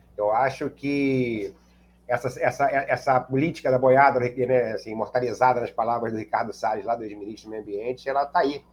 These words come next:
rondando ainda presente, como você falou, Sérgio. E, e é um jogo não jogado, né, ainda. Ele tá sendo jogado, quer dizer, não definido, melhor dizendo, ele tá sendo jogado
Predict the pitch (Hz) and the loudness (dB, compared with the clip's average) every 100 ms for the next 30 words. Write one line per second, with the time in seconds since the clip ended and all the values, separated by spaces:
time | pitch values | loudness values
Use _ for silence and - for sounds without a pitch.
0 | - 123 110 123 113 107 104 110 98 107 | 0 0 2 -2 -2 -8 -8 -8 -6 -8
1 | 113 101 113 127 117 98 92 90 90 104 | -10 -18 -4 -4 -2 -8 -8 -14 -12 -16
2 | 107 107 104 101 95 92 90 104 110 120 | -12 -12 -12 -14 -16 -18 -20 -16 -6 -4
3 | 117 131 151 131 135 147 220 196 196 139 | 2 4 4 0 4 6 8 8 8 8
4 | 143 117 104 123 104 123 123 98 - - | 6 4 -2 0 0 -2 -4 -8 -12 -20
5 | - 104 113 151 165 - 170 170 135 127 | -12 -8 0 2 2 4 2 4 2 4
6 | 127 143 123 156 175 160 143 151 110 110 | 4 2 4 4 4 0 0 2 0 -6
7 | 113 95 104 107 151 156 160 160 143 127 | -6 -4 -6 0 2 2 0 2 2 2
8 | 123 139 156 | 4 4 2